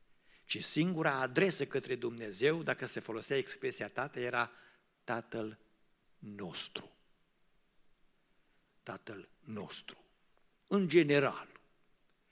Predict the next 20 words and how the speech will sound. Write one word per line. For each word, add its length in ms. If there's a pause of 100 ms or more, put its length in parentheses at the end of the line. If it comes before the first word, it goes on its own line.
(300)
dacă 280
ziceai 420
„Tatăl 460
meu”, 440 (280)
prin 160
aceasta 440
spuneai 720 (280)
următorul 580
lucru: 420 (680)
„Tu 460 (180)
și 200
cu 200
Tatăl 440
tău 280
sunteți 600 (200)
una.” 520 (1700)
De 160
ce? 280 (200)
Pentru 300
că 280